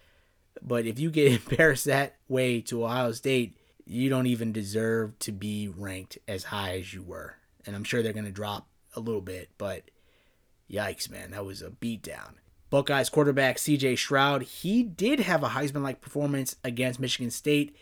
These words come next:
He passed for four hundred thirty-two yards on thirty-two for thirty-five attempts with six touchdowns.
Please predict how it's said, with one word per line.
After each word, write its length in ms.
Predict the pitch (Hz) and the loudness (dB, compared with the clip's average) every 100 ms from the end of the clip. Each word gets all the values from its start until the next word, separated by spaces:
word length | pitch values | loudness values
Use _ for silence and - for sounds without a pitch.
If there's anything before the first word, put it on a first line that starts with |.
| _ | _
He 160 | - 170 | -6 -2
passed 360 | 151 156 151 - | 4 6 6 2
for 140 | 127 | -2
four 240 | - 165 | 0 2
hundred 120 | 175 156 | 2 4
thirty-two 360 | 160 143 151 | 2 2 0
yards 520 | 135 139 147 143 143 - - | 2 4 6 4 2 -6 -8
on 200 | 117 110 | -6 -2
thirty-two 540 | 151 202 220 - 214 | 2 2 2 0 0
for 140 | 214 147 | 0 -6
thirty-five 580 | - 156 180 190 185 143 | -2 -2 0 0 0 0
attempts 480 | - - 196 180 | -4 0 0 0
with 120 | 139 - | -6 -4
six 260 | 160 - | -4 -2
touchdowns. 640 | 160 175 - - - - | 0 0 -2 -12 -12 -14